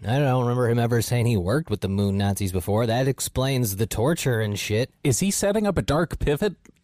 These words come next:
Speaker 2: Like, uh, we're gonna get the, the
Speaker 1: We find out
Speaker 2: heel version of Corey Goode as opposed to the face?
Speaker 1: Or is this him f-,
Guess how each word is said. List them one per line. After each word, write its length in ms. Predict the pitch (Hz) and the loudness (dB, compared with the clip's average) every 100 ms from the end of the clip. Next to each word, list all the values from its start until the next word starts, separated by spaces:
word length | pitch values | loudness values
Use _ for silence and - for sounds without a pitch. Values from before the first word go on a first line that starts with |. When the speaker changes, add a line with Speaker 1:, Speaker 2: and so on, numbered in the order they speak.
| - | -2
Speaker 2:
Like, 260 | 131 120 | 0 2
uh, 300 | 127 120 117 | 2 2 2
we're 160 | 107 135 | 2 2
gonna 140 | 131 | 2
get 280 | 123 123 - | 2 0 0
the, 340 | 139 120 117 110 | 2 4 4 4
the 320 | 120 110 107 101 _ - - | 2 2 2 -2 _ -18 -6
Speaker 1:
We 140 | 135 | -4
find 260 | 131 135 135 | -2 0 2
out 120 | 135 | 2
Speaker 2:
heel 260 | 147 156 143 | 4 2 2
version 480 | 156 147 - 156 | 2 0 0 0
of 100 | 147 - | 0 0
Corey 200 | 151 135 | 0 2
Goode 180 | 151 139 | 2 0
as 100 | 113 | -2
opposed 360 | 120 131 - | 0 0 0
to 80 | 131 | 0
the 80 | 110 | 0
face? 440 | - 135 147 - - _ _ _ - | 0 0 0 -2 -10 _ _ _ -4
Speaker 1:
Or 140 | 123 | 0
is 140 | 120 110 | 2 4
this 180 | 131 117 | 2 2
him 340 | 123 110 107 | 0 -2 -4
f-, 80 | 95 | -6